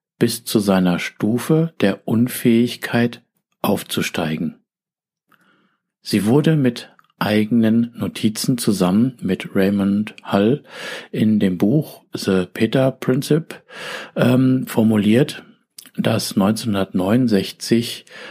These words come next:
bei William Morrow in New York erschien. Es zählt zu den Klassikern der nordamerikanischen Managementliteratur. Peters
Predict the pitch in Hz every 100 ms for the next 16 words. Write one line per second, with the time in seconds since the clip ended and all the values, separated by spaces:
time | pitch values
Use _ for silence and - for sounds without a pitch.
0 | - - 92 92 92 - - 101 120 123
1 | 120 135 101 98 107 117 120 - 104 92
2 | - - 98 87 90 98 - - - -
3 | 92 82 78 _ _ _ _ _ - -
4 | - - - _ - 151 - - 147 170
5 | - - - - 90 - - 92 87 -
6 | 117 131 131 143 147 - 95 90 90 110
7 | - 127 131 131 131 - 90 95 104 -
8 | 135 147 - 110 117 104 - - 87 82
9 | - 85 - 90 85 - - 82 78 -
10 | _ _ _ _ _ _ _ _ _ _
11 | _ _ _ _ - - - - - _
12 | - 165 175 151 147